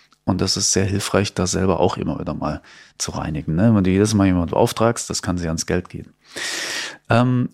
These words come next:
Räuchern ist da immer ein guter Anfang, reicht nur leider oft nicht aus, je nachdem, was da los ist, wie alt das ist, wer da alles drin ge-, gelebt hat und was die so alles drin gemacht haben.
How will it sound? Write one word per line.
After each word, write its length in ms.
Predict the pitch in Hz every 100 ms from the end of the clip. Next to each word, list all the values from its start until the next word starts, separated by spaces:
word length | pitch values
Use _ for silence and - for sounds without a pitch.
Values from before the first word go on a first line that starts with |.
| -
Räuchern 580 | 98 110 147 165 160 143
ist 200 | 120 -
da 60 |
immer 320 | 104 131 139 127
ein 80 |
guter 300 | 120 123 110
Anfang, 440 | 90 117 143 170 214 _ _ _
reicht 460 | 95 87 117 147 -
nur 120 | 131
leider 360 | 98 110 110
oft 220 | 110 - 104
nicht 220 | 107 -
aus, 240 | 87 -
je 80 | 95
nachdem, 360 | 110 - 98 98
was 140 | 95
da 80 | 87
los 260 | 90 143
ist, 200 | 139 -
wie 80 | 90
alt 200 | - 113
das 180 | 113 -
ist, 280 | - - -
wer 100 | 92
da 100 | -
alles 200 | 92 -
drin 440 | - 107 107 - -
ge-, 140 | - 104
gelebt 440 | 95 98 104 -
hat 200 | 95 -
und 100 | -
was 160 | 92 -
die 100 | 98
so 180 | 95
alles 240 | 87 92 -
drin 140 | 90
gemacht 320 | 87 98 -
haben. 160 | 101